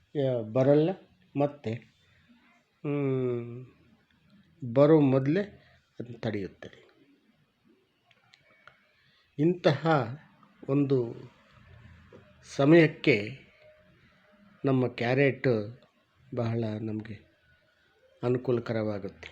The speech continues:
ಸ್ನೇಹಿತರೆ, ಪ್ರತಿಯೊಬ್ಬರು ಚಿಕ್ಕ ಮಕ್ಕಳಾಗಿ ದೊಡ್ಡವರು ಪ್ರತಿಯೊಬ್ಬರು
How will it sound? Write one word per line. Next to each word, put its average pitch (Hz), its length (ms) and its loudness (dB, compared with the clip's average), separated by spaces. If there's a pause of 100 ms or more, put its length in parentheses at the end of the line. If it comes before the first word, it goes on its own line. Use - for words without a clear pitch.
(580)
ಸ್ನೇಹಿತರೆ, 127 720 0 (1600)
ಪ್ರತಿಯೊಬ್ಬರು 120 680 0
ಚಿಕ್ಕ - 340 -12
ಮಕ್ಕಳಾಗಿ 117 480 -4
ದೊಡ್ಡವರು 113 400 -4
ಪ್ರತಿಯೊಬ್ಬರು 117 720 -4